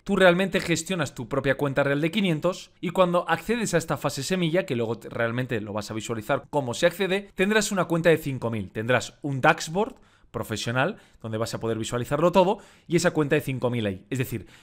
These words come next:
tus operaciones se replican a esa cuenta de fondeo,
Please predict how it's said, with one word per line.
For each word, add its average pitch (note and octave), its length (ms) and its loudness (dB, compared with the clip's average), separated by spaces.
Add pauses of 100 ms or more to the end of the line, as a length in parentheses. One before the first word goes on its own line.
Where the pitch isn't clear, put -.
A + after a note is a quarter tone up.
tus C3 140 -6
operaciones D3+ 500 0
se D#3 200 0
replican C3+ 500 0
a - 20 -2
esa G#2+ 160 -6
cuenta B2+ 260 -2
de C3+ 80 2
fondeo, F#3 440 0